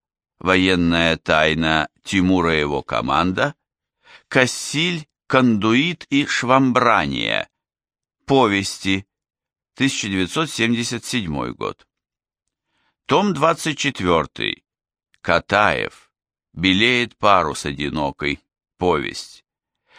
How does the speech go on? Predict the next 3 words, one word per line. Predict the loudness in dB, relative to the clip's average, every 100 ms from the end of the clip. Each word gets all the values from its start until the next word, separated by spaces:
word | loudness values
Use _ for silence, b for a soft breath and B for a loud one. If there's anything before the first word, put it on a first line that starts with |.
| B
Паустовский. | 0 2 2 -2 0 0 0 -8 -8 -8 -10 _ _ _
Северная | -14 -2 0 2 0 0 0 0
повесть. | -2 -4 -2 0 -2 -6 -12 -16 -20